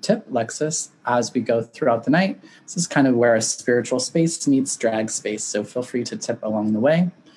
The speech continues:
And, um, I'm gonna go ahead and introduce, uh, Lexus Sexus. So, um, C P three or C, I want, I should have asked this before. C P I I I or C P the third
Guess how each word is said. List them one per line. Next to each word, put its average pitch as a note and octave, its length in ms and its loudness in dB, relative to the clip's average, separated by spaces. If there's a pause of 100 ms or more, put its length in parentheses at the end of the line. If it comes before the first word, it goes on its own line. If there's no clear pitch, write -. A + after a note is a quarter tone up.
(400)
And, B2 360 2
um, A#2 440 0 (760)
I'm C#3+ 80 6
gonna D3+ 180 4
go C#3+ 140 4
ahead C#3 240 2
and B2+ 100 4
introduce, B2+ 580 0
uh, A#2 180 2
Lexus B2 400 -2
Sexus. A#3+ 460 -2
So, A2+ 460 0 (500)
um, B2 600 2 (560)
C - 1000 -4
P C#3+ 380 0
three C#3+ 580 0
or C3 140 0
C, - 300 -4
I C#3+ 100 2
want, G#3+ 200 0
I C#3+ 120 0
should - 260 -4
have C3 80 -2
asked B2+ 240 -4
this - 120 -8
before. A#2 440 -2 (320)
C - 300 -4
P C3+ 200 0
I A#2+ 220 0
I A#2 180 -2
I A#2+ 260 0
or B2 120 2
C A#2+ 180 -2
P B2 180 -4
the A#2+ 200 -6
third C#3 560 0